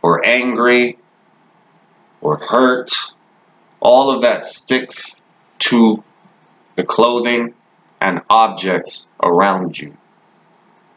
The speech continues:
So if you're trying to kick a habit,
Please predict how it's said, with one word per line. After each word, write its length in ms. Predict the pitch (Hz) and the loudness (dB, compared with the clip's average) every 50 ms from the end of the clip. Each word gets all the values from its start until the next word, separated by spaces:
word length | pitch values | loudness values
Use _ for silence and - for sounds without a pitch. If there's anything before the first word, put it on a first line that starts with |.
| _ _ _ _ _ _ _ - | _ _ _ _ _ _ _ 0
So 160 | - 107 101 | 2 2 2
if 100 | 92 95 | 2 2
you're 220 | 113 135 151 147 | 2 4 4 2
trying 640 | 147 - - 139 135 131 127 127 127 123 123 120 - _ _ _ _ _ _ _ _ _ _ _ _ _ _ _ _ _ _ _ _ _ _ _ _ _ _ _ _ _ _ - | 2 0 2 2 2 2 2 0 0 -4 -6 -12 -14 _ _ _ _ _ _ _ _ _ _ _ _ _ _ _ _ _ _ _ _ _ _ _ _ _ _ _ _ _ _ -8
to 120 | - - - | -6 -6 -4
kick 320 | - - 151 143 147 - | 0 0 0 0 0 0
a 80 | 113 107 | -2 0
habit, 600 | 123 131 135 143 107 104 101 92 90 - - | 0 0 0 0 0 -2 -2 -4 -4 -6 -10